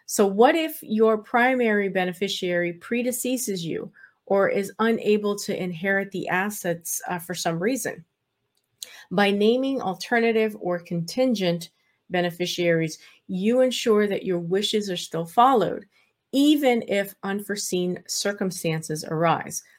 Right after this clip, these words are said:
So, uh, take the time to consider possible contingencies and include them, uh, when you, and keep them in mind,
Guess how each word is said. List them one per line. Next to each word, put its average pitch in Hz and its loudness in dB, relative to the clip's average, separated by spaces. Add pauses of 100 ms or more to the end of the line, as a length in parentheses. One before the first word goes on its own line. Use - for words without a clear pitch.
(160)
So, 180 2 (600)
uh, 202 2 (260)
take 330 4
the 349 2
time 294 2
to 247 2
consider 247 4
possible 240 0
contingencies 254 -2
and 196 -4
include 240 0
them, 208 4 (440)
uh, 180 0
when 208 2
you, 202 2
and 170 -2 (140)
keep 262 2
them 175 4
in 170 2
mind, 190 2